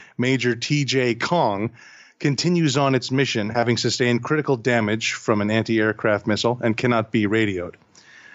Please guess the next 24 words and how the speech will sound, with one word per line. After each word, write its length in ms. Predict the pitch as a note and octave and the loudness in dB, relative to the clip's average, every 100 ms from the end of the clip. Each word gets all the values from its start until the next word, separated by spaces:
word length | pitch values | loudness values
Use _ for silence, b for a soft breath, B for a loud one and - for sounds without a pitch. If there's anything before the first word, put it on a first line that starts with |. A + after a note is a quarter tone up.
| B | B
Major 320 | C3+ C#3 C#3 | 0 0 0
Kong 440 | - D3 C#3+ C#3+ | 0 0 2 0
personally 640 | C3 - E3 D#3+ D#3+ D#3 C#3 | -2 -2 -2 0 0 2 0
sees 340 | - D3+ C#3 | 0 -2 -2
to 240 | - C#3+ C#3+ | -2 0 0
it 120 | D3 _ | -2 _
that 280 | - A#2+ A#2 - _ _ | 0 2 0 -4 _ _
his 320 | - D3 A#2+ | -4 -2 -2
one 320 | A2+ C3+ C3 A#2+ | -2 0 0 2
bomb 340 | A#2+ A#2+ A2+ | 2 2 0
does 300 | C3 C3+ A#2 | 0 0 0
release, 560 | B2+ B2 G#2+ G2+ - B B B B B | 0 2 0 -2 -6 B B B B B
personally 640 | - E3+ - C#3+ C3+ C3+ C3+ | -2 0 0 2 2 2 0
writing 500 | G#2+ G2+ C3 C3 A2+ | -4 -2 0 2 0
it 160 | A2 - | -2 -4
to 140 | G#2+ | -4
its 100 | G#2 | -2
target. 400 | - F#2 F2+ - _ B B B - | -2 -2 -2 -14 _ B B B -2
As 180 | A#2 A2+ | -2 0
nuclear 480 | E3 E3 D#3 D3+ | -2 0 0 2
explosions 760 | B2 - - C3+ C#3+ C3+ D3 C#3 | 0 -2 -4 0 0 2 0 0
from 200 | C3 A#2 | 2 2
retaliatory 800 | G#2+ - C3 B2+ B2 C3+ B2+ B2 | 0 0 2 2 0 0 0 0
strikes 640 | - - B2 B2 A#2+ - | -2 -4 0 0 0 -4